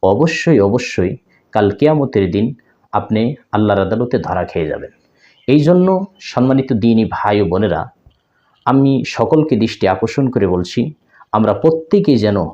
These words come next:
নিজ নিজ দায়িত্ব সুন্দরভাবে পালন করতে পারি, সঠিকভাবে পালন করতে পারি, কেননা কাল কিয়ামতের দিন সেই বিভীষিকাময় অবস্থার মধ্যে প্রত্যেক মানুষকে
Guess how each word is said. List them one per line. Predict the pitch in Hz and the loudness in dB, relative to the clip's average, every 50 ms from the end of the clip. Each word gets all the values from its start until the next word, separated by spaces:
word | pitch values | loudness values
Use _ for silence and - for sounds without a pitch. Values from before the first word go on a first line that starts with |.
| _ _ _ - - | _ _ _ -6 -2
নিজ | 95 107 120 127 123 117 123 | 0 2 2 2 0 0 0
নিজ | 123 110 95 92 85 | 0 0 0 -2 0
দায়িত্ব | 92 101 107 107 104 - - 135 143 151 165 165 - | 0 0 0 0 -2 -4 -2 -2 -2 -2 -2 -10 -14
সুন্দরভাবে | - - - 147 151 156 151 147 120 101 87 95 101 101 98 | -16 -6 -2 0 0 0 2 0 0 0 0 0 0 0 0
পালন | 98 101 95 95 110 120 | 0 0 0 2 0 0
করতে | 117 - 101 - - 104 | 0 0 -2 -2 -2 -2
পারি, | - 113 113 113 123 - 160 - _ _ _ _ _ _ | 0 0 0 0 0 -2 -4 -8 _ _ _ _ _ _
সঠিকভাবে | - - 120 104 - 156 156 131 104 104 110 110 107 104 98 | -6 -4 -2 0 0 0 -2 0 0 0 0 2 2 0 0
পালন | - 90 90 104 117 113 | 0 0 0 0 0 -2
করতে | - - - - 107 | -2 -4 -6 -4 -6
পারি, | 85 - 85 87 107 143 - _ _ _ _ _ _ - | -2 -2 -2 -2 -2 -6 -8 _ _ _ _ _ _ 0
কেননা | 120 120 135 151 160 156 | 0 2 2 2 0 0
কাল | 160 - 117 107 101 101 | 0 0 0 0 0 0
কিয়ামতের | - 127 127 127 127 123 127 - 127 120 123 | 0 2 2 2 2 -2 0 0 0 0 2
দিন | 131 143 151 160 170 165 - | 2 0 0 0 -4 -8 -12
সেই | - - - - 101 | -16 -8 -2 0 0
বিভীষিকাময় | 95 - 101 107 135 135 - - - - 110 104 98 95 - - | 0 0 0 0 0 -2 -4 -6 -4 -4 -2 0 0 -2 -2 -2
অবস্থার | 92 95 117 127 - - - 98 87 | -2 -2 -2 -4 -6 -4 -4 -2 -2
মধ্যে | 87 87 82 82 87 101 85 - - - _ _ _ _ _ _ - | 0 -2 -4 -2 -2 -2 -2 -4 -4 -12 _ _ _ _ _ _ 2
প্রত্যেক | 175 180 180 180 - - - 175 147 - - | 2 2 2 0 -10 -2 0 0 0 0 0
মানুষকে | 98 92 90 92 104 131 151 - - - 104 76 - | -2 0 0 2 2 0 -2 -4 -6 -4 -4 -4 -4